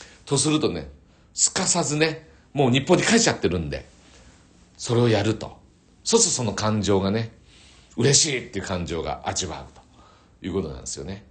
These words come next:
これ何を言ってるかっていうと、何度も言うようにね、やっぱこう未来に働きかけをしたからね、そこで私はそのことをすっかり忘れててやってなかったんだけれども、ね、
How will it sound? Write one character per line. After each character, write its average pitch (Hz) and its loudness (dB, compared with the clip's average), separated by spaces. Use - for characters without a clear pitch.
こ - -4
れ 117 0
何 185 -4
を 415 -6
言 98 -6
っ - -12
て 90 -8
る 82 -6
か 73 -10
っ - -12
て - -14
い - -8
う 73 -10
と、 - -14
何 98 -4
度 92 -4
も 87 -6
言 85 -6
う 85 -4
よ 78 -6
う - -12
に 71 -12
ね、 90 -8
や 71 -8
っ - -14
ぱ - -16
こ 113 -6
う - -2
未 180 -2
来 262 -4
に 98 -4
働 208 -4
き - -12
か 180 -4
け 180 -6
を 170 -4
し - -6
た 196 2
か 151 0
ら 87 0
ね、 147 -4
そ - -4
こ 117 0
で 117 4
私 113 0
は 127 0
そ 135 -4
の 131 -4
こ 131 -4
と 127 -2
を 104 -2
す 117 -6
っ - -8
か 180 -8
り 165 -4
忘 143 -6
れ 147 -2
て 143 -8
て 135 -8
や 135 -2
っ - -16
て 175 -10
な 165 -8
か 156 -8
っ 156 -10
た 170 -8
ん 156 -6
だ 156 -4
け 165 -4
れ 170 0
ど 160 -2
も、 170 0
ね、 123 -10